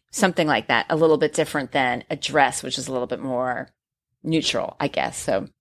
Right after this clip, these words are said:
and stop is something that, or reverse is something that's, you know, seen as maybe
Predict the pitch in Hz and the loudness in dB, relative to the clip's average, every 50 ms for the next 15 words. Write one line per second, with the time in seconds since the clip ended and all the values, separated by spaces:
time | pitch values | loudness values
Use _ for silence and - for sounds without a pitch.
0 | _ - - 160 147 - - - - 185 156 143 - - - 135 135 - 131 127 | _ -2 0 0 2 2 2 4 4 6 6 6 4 4 2 0 2 2 0 0
1 | - - 131 131 127 127 - - 147 139 - - - - - 135 156 147 139 123 | 4 2 2 2 2 0 2 2 2 2 2 -2 -10 -12 -2 4 4 4 6 8
2 | 160 151 117 120 143 - - 143 - - 143 135 - 131 123 127 120 113 110 - | 6 6 6 4 0 -2 -2 -2 0 0 0 2 2 0 0 0 0 -2 -2 -4
3 | - - - _ _ - - - _ - 151 135 123 120 131 139 - - 156 135 | -6 -10 -12 _ _ -20 -20 -10 _ 2 4 4 4 2 2 0 2 4 4 4
4 | 127 - - 139 127 123 127 120 113 - | 4 2 2 0 2 2 0 -2 -4 -6